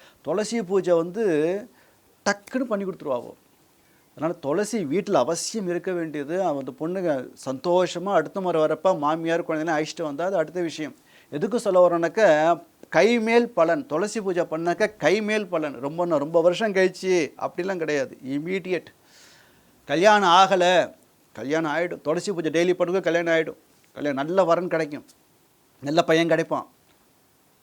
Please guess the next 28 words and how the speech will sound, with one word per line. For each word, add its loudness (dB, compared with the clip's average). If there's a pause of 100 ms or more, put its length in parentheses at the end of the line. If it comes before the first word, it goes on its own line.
(260)
அது, -16
எனக்கு -2
வேலையே 6
கிடைக்கல, 4 (100)
துளசி 0
பூஜை 0
டெய்லி 2
பண்ணுங்க, -2
வேலை 6
கிடைக்கும். -2 (1000)
கல்யாணம் 2
ஆயிடுத்து, 0
குழந்தையே 0
பிறக்கல, -2
துளசி -2
பூஜை -2
பண்ணுங்க, -4
புத்திர -6
பாக்கியம்னு 0
புத்திரனை -4
கொடுப்ப. 0
துளசி 0
தன் 0
வாக்கால 4
சொல்லியிருக்கா, 0
புத்திரன் -4
கிடைப்பான் 2
அப்படின்னு -4